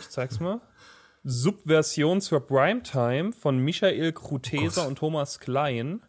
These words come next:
Speaker 1: Subversion zur Primetime, die Simpsons und die Mythen der Gesellschaft. Und da ist zum Beispiel drin von biertrinkenden Männern und blutsaugenden Hausfrauen als Thema. Method Acting im Quickie Mart.
Speaker 2: Ah, ja.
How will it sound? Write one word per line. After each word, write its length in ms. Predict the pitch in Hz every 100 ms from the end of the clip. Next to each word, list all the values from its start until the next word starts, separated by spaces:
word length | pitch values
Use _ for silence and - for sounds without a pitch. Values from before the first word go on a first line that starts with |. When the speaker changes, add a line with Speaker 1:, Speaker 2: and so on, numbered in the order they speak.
| _ _ _ _ _ _ _
Speaker 1:
Subversion 720 | 135 170 196 156 143 156 165
zur 140 | 160
Primetime, 520 | 135 131 139 190 196 170
die 140 | 151
Simpsons 460 | 127 160 190 202 -
und 220 | 147 -
die 60 |
Mythen 460 | 139 143 196 - 208
der 140 | 185
Gesellschaft. 800 | 165 147 151 196 - 139 110 - - - _ - _
Und 160 | - 196
da 120 | 180
ist 100 | 175
zum 120 | 175
Beispiel 240 | 160 160 151
drin 160 | 160 160
von 260 | - 143
biertrinkenden 720 | 127 156 180 - 185 160 151
Männern 240 | 139 156 160
und 100 | 135
blutsaugenden 840 | - 151 180 - 165 165 160 151
Hausfrauen 720 | 156 175 - - 143 139 139 131
als 260 | 120 -
Thema. 440 | - 123 123 113 113 117 - _ - _
Method 520 | 131 160 208 214 196 -
Acting 420 | 180 - - 165
im 160 | 156
Quickie 420 | - 165 208 208 170
Mart. 440 | 127 113 110 113
Speaker 2:
Ah, 40 |
ja. 200 | 101 95